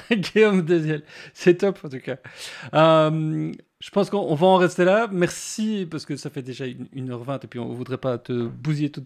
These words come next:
ton, euh, avant-midi, euh, non plus. Et la, la journée a été, euh, a été chargée pour les, pour les étudiants aussi, mais je pense que ça valait vraiment le coup. Moi, ça m'a fait vraiment beaucoup plaisir d'avoir, euh, cette conversation-là avec toi.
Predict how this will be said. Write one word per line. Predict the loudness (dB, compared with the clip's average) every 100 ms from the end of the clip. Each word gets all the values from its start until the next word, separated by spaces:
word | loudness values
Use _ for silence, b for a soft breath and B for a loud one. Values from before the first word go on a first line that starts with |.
| _
ton, | -8 -6 -4
euh, | -2
avant-midi, | -2 -2 -2 -4 -6 -10 B B B B B
euh, | 0 2 2 2 -4 -6
non | -6 -6
plus. | -6 -8
Et | -10
la, | -10 -12
la | -10 -10
journée | -8 -8 -8 -8
a | -12
été, | -16 -18 -16
euh, | -16 -16
a | -18
été | -18 -20
chargée | -16 -16 -14 -16
pour | -16 -16
les, | -14 -16
pour | -14 -14
les | -14
étudiants | -16 -12 -10 -10
aussi, | -12 -12
mais | -10 -12
je | -12
pense | -14
que | -12
ça | -8
valait | -6 -6
vraiment | -8 -6 -6 -6
le | -10
coup. | -12 -14 b b _
Moi, | -14
ça | -10
m'a | -12
fait | -12
vraiment | -10 -6 -4 -4
beaucoup | -8 -14 -12
plaisir | -10 -8 -8
d'avoir, | -10 -12 -12
euh, | -14
cette | -14 -12
conversation-là | -10 -10 -14 -12 -10 -10
avec | -10
toi. | -10 -12